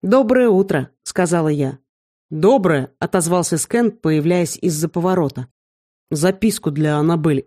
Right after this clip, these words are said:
и Лилирея оставила?» — спросил Сашка. «Да».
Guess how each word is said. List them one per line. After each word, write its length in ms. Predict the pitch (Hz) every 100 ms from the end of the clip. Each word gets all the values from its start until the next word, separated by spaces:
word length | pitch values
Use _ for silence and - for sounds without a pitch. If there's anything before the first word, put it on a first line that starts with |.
| -
и 80 |
Лилирея 640 | 185 180 185 190 156 135 135
оставила?» — 680 | - 160 - 254 220 135 131 _ _ -
спросил 480 | - 160 143 156
Сашка. 380 | 143 147 123 - _ _ _
«Да». 380 | 160 190 175 139